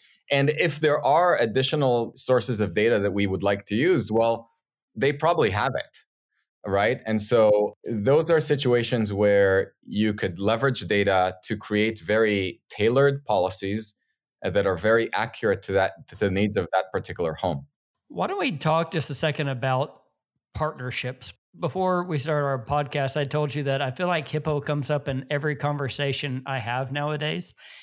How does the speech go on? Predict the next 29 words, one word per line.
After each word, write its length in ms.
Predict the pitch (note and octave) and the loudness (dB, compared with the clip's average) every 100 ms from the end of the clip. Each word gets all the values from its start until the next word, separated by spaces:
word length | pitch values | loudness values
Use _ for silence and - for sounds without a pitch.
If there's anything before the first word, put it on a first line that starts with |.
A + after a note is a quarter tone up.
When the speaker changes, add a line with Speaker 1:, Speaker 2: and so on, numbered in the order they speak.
| - - | -14 -2
Speaker 2:
I 180 | G#3 | 0
wanna 220 | F#4+ D4+ F3+ | 0 -2 -2
say 280 | - E3 | -2 0
it's 120 | E3 - | -2 -4
because 520 | D#3 D#3 D#3+ D3 - | -4 -2 0 -2 -4
I 120 | F3 | -4
see 300 | D3 - A3+ | -4 -2 -2
your 120 | A#3 G#3 | 0 0
name 460 | F3+ E3 D#3 D#3 - _ _ - | 0 0 -2 -6 -10 _ _ -4
everywhere 800 | F#3 A3+ B3 F3+ D3+ C#3+ D#3 E3 | -2 0 -2 -2 -2 -2 -2 -4
with 160 | E3 D#3+ | -8 -6
these 420 | E3 D#3 D#3 - - | -4 -4 -2 -4 -6
strategic 720 | - E3 C#3+ F#3 D#3 E3+ - | -8 -8 -6 -4 -2 -4 -4
partnerships. 720 | - G#3 F3+ C#3+ - B2+ - - | -4 -4 -4 -6 -6 -8 -8 -6
A 120 | D#3 | -4
D 140 | D3 | -4
T 300 | C3 E3 F#3 | -6 -4 -4
just 240 | E3+ E3+ - | -4 -6 -4
got 120 | F3 | -4
announced. 480 | D#3+ D#3 D#3 D3+ - | -2 -2 -2 -4 -6
We've 140 | C#3 | -8
talked 220 | C#3+ D3+ | -6 -6
to 80 | - | -6
you 80 | C#3+ | -8
about 260 | C#3 C3 - | -4 -6 -6
Kangaroo, 800 | D3 C#3+ C3 C#3 F3+ F3+ F3 D3+ - _ | -10 -8 -8 -4 -4 -2 -4 -8 -16 _
all 220 | - G#3 B3+ | -4 -2 -2
these 220 | A#3 F#3+ | -4 -6
partnerships. 840 | - F#3+ F#3+ D#3+ - C#3+ C3 - | -6 -6 -4 -6 -6 -8 -8 -12